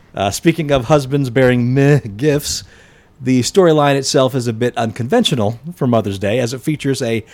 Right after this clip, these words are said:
female protagonist who is trapped in and escapes from a loveless marriage. Now, for the true insult, a few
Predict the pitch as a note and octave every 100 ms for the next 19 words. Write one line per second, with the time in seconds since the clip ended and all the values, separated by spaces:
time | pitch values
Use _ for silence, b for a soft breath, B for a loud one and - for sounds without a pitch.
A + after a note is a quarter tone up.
0 | B B - B3 D4 B3+ - A3+ A#3 G3
1 | C3 B2 - - C#3+ - - G#3+ A3 -
2 | E3+ D3+ D#3+ C#3+ - - A#3 A#3 - -
3 | A2 G#2 A#2 A2+ B - C3+ C#3 D#3 C3+
4 | B2 F3+ A3 D3+ F2+ E2+ - - b b
5 | b b b b b - A#2 G#2+ - F#2
6 | - A#3 D#3+ - A2 G#2+ - _ _ _
7 | - G#2 - G3+ G#3+ G#3+ G#3